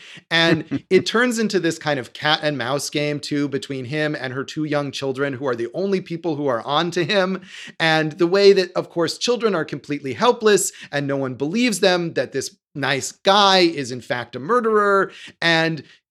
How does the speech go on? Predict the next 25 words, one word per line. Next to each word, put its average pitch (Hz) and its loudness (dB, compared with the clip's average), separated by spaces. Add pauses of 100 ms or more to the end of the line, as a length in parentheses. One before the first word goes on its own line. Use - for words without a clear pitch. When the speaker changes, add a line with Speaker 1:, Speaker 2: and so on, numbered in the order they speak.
Speaker 1:
it 254 -6
makes 269 2
him 240 0
so 233 2
much 233 2
more 180 2
evil 123 -4 (160)
that - 4
his 180 2
adversaries 156 0
are 151 -2 (100)
innocent 220 2
little 160 2
children. 113 -6 (320)
Um, 147 2 (400)
so 180 6
it, 262 -4
it's, 220 -4
it's 202 2
a 185 2
great 214 4
suspense 165 -2
story. 151 2 (100)
It's - -6 (420)
scary. 190 4